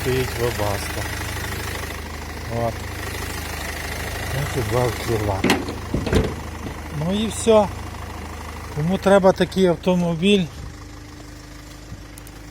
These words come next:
дзвоніть. Причини я вам зразу скажу.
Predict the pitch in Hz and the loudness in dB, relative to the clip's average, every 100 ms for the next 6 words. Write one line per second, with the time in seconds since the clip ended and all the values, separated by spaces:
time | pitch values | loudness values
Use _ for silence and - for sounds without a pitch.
0 | - 123 113 - 170 180 175 135 - - | -12 -4 4 6 8 8 8 6 2 -8
1 | - - - - - - - - - - | -14 -16 -16 -14 -14 -14 -14 -16 -14 -14
2 | - - - - 175 175 - 208 185 170 | -16 -16 -4 4 6 6 6 6 6 6
3 | 180 180 165 143 160 147 131 - - 123 | 8 6 6 6 6 6 4 -2 0 2
4 | 123 117 | 2 0